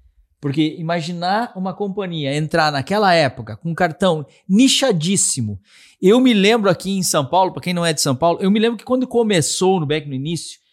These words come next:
que a gente tinha o cartão e tudo, eu me lembro as pessoas nas filas pra pagar o restaurante.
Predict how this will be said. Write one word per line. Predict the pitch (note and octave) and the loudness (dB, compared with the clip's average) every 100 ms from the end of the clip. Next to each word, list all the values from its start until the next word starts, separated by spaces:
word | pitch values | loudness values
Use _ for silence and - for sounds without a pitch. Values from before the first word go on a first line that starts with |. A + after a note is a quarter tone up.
| _ _ | _ _
que | - | -2
a | |
gente | D3 | 0
tinha | G3+ | 0
o | F3+ | 0
cartão | D3 A#2 F#3+ E3 | -2 -2 -2 -2
e | |
tudo, | C#3 F#3+ F3 | -2 -6 2
eu | G#3 | 2
me | A3 | 4
lembro | G#3+ G3 A3+ G#3 | 2 2 2 0
as | - | -2
pessoas | F#3+ - - G#3 F3 D3+ | -2 -2 2 4 4 2
nas | F3+ - - | -2 0 -2
filas | - A3 B3 G#3+ D3+ B2 - _ _ - | -2 2 4 4 2 -2 -12 _ _ -2
pra | E3+ | -2
pagar | E3 E3+ D3 C3 D#3+ E3+ G#3 | 0 -2 -2 0 0 0 -6
o | |
restaurante. | A#2+ C#3+ C#3+ C#3 E3+ D#3 - | -4 -4 -2 -2 -2 -2 -10